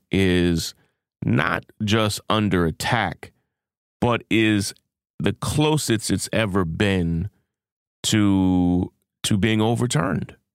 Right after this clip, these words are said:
And we are very, very close to that moment. And Democrats, in a lot of ways, and when I say Democrats, I mean the Democratic Party, and I mean federal Democrats in Congress and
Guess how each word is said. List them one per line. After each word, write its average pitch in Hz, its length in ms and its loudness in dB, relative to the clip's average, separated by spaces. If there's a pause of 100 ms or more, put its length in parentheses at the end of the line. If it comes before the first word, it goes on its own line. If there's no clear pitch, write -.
(320)
And 110 240 2
we 135 100 2
are 123 160 -2 (200)
very, 165 400 0
very 113 340 0
close - 400 -4
to 101 120 -4
that 90 180 -2
moment. 104 420 -2 (600)
And 117 200 0
Democrats, 156 540 0
in 139 60 -2
a 135 60 0
lot 151 260 0
of 127 80 0
ways, 85 480 0
and 101 200 -2
when 120 80 0
I 139 60 0
say 156 120 -2
Democrats, 113 500 -2
I 101 40 -2
mean 110 240 0
the 92 80 0
Democratic 117 800 -2
Party, 131 580 -2 (680)
and 117 180 2
I 113 120 0
mean 110 520 2
federal 147 680 0
Democrats 151 840 -2 (600)
in 110 200 0
Congress 135 840 -2
and 101 720 0